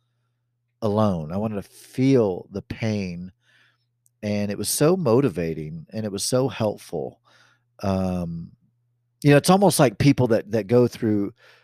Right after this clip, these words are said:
childbirth. I, I know my, my ex didn't have any kind of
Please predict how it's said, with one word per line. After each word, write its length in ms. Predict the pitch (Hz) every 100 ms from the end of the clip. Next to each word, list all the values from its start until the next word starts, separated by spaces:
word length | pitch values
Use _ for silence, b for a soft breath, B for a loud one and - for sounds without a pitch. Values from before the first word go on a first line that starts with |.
| b _
childbirth. 720 | - 131 120 107 87 95 90
I, 80 | 113 107
I 100 | 113
know 140 | 113
my, 300 | 107 104 98 -
my 180 | 107 101
ex 440 | 107 107 - - _ _ _ _ _ _ _ 113 - 110
didn't 240 | 110 98
have 300 | 95 101 92
any 200 | 104 104
kind 320 | - 107 98
of 180 | 95 85